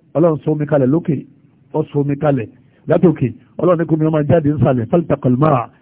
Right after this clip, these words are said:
ala amrin qad qudir. Ọlọ́run fi, ó fi pa wọ́n rẹ́ látara pé wọ́n ń bọ òkúta. Ẹ̀yin, ẹ̀yin tẹ́ wá ń ṣe orò nílùú òkè o, ìyà Ọlọ́run bọ̀. Tẹ́ ẹ bá túbá,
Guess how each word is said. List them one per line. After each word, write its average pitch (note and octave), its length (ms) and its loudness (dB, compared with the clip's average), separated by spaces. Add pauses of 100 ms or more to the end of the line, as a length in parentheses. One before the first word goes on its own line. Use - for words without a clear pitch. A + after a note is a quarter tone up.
(100)
ala D3 200 2 (100)
amrin C#3 300 -2
qad A#2+ 200 -6
qudir. - 300 -4 (400)
Ọlọ́run C#3+ 280 0
fi, C#3+ 80 0
ó C#3 220 -2
fi C3 100 -2
pa C3+ 160 -2
wọ́n C#3 200 2
rẹ́ C#3+ 120 0 (200)
látara C#3 340 0
pé D#3+ 340 2 (160)
wọ́n C#3 140 -4
ń B2+ 60 -10
bọ B2+ 80 0
òkúta. A2+ 400 -2 (880)
Ẹ̀yin, C#3 160 -6
ẹ̀yin C#3+ 200 -2
tẹ́ E3+ 120 4
wá D3+ 120 2
ń C#3+ 80 -2
ṣe C#3 100 -2
orò C3+ 200 4 (840)
nílùú C#3 800 -2
òkè B2 260 0
o, G#2 120 0 (1000)
ìyà B2+ 140 2
Ọlọ́run C3+ 220 4
bọ̀. A#2 160 2 (1500)
Tẹ́ F3 100 4
ẹ D#3 40 4
bá D3 140 4
túbá, D#3+ 280 2